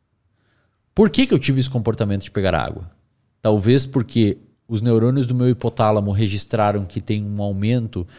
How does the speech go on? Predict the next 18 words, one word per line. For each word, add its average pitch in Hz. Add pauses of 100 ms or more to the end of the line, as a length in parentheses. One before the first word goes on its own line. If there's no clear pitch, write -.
(280)
da 104
concentração 101
de 101
solutos 107
no 101
meu 98
sangue, 104
e, 98
portanto, 92
talvez 98
eu 95
esteja 98
ficando 95
desidratado. 92 (1300)
Tá 95
pouco -
diluído, 101
né? 117